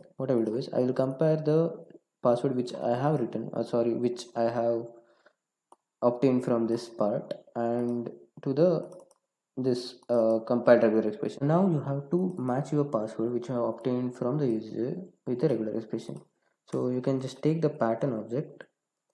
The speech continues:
and there is a method called as matcher. So inside that you can pass the password which you have, which the user has in,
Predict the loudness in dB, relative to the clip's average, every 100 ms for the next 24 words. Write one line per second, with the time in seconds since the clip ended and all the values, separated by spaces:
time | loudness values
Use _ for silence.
0 | _ _ -8 -4 -2 0 0 0 0 -2
1 | -2 -2 0 0 2 0 -4 -4 -2 -2
2 | -4 -4 -4 -10 -12 -6 -4 -4 -2 0
3 | 0 -2 -2 -4 -2 -2 -2 -6 -4 -2
4 | -2 -2 -2 -4 -4 -4 -4 -6 -4 -6
5 | 0 2 2 0 -2 -2 -6